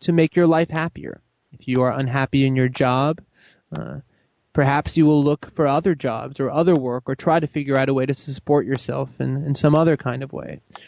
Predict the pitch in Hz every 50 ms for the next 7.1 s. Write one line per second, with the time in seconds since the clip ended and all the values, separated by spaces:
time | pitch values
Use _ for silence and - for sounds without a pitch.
0 | _ _ - 139 139 131 127 127 123 - - 139 135 127 - - - 143 - _
1 | _ - 151 139 139 139 143 147 151 156 180 180 - - 151 131 - - - 110
2 | _ - - _ _ - - - - 131 123 123 123 - - - 127 123 123 131
3 | 131 - _ _ _ _ - - 131 - 127 127 131 131 127 - 147 135 131 135
4 | 135 135 127 123 123 120 - 135 131 131 135 131 - 139 131 131 135 135 135 -
5 | - - - - 147 143 139 139 135 135 127 127 123 120 139 131 131 135 139 143
6 | 143 156 165 _ _ - - - - _ _ - - 143 151 156 156 160 165 151
7 | 147 143